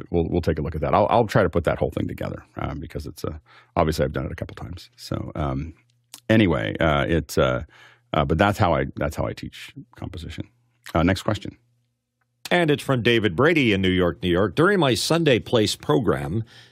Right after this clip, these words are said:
Speaker 2: services begin with the ringing of a bell. I have the stream up and running a few minutes prior with overlay and mic muted.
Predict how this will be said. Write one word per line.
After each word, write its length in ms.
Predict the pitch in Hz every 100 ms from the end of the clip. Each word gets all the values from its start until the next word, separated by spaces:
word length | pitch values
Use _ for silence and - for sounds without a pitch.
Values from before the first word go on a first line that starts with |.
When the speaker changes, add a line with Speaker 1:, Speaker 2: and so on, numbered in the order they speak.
| _
Speaker 2:
services 520 | - 165 165 - 120
begin 360 | 117 110 123 107
with 140 | 98
the 80 | 92
ringing 400 | 90 143 143 135
of 160 | -
a 80 | 101
bell. 460 | 82 120 131 69 67
I 60 | 107
have 140 | 95
the 100 | 87
stream 340 | - 131 110
up 160 | 107 156
and 140 | 98
running 300 | 92 117 160
a 60 | 98
few 200 | - 139
minutes 260 | 117 90 -
prior 360 | 113 127 135
with 280 | 101 82 - - - _
overlay 600 | 139 151 165 139 139 139
and 200 | - 92
mic 300 | 85 123 123
muted. 480 | 92 92 147 90 67